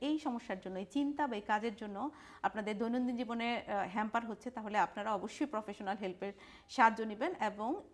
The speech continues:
এই সাহায্যের মাধ্যমে ইনশাল্লাহ এই রোগটা, উম, মিনিমাইজ করা সম্ভব বা, উম, ম্যানেজমেন্ট করা সম্ভব।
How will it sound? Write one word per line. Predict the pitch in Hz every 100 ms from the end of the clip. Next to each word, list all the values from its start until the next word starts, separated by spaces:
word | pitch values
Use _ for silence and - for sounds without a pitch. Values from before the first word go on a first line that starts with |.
| -
এই | 254 302
সাহায্যের | 302 285 285 262 247
মাধ্যমে | 220 214 262 247 359
ইনশাল্লাহ | - 247 - 254 226
এই | 202
রোগটা, | 208 - 302
উম, | - - - - - 175 175 - 196 202 208
মিনিমাইজ | 254 277 247 247
করা | - 202
সম্ভব | - 208 190 262 226
বা, | 190 185 214 320 -
উম, | 208 - 190
ম্যানেজমেন্ট | 202 233 247 233 214 202
করা | 165 175
সম্ভব। | 196 190 175 170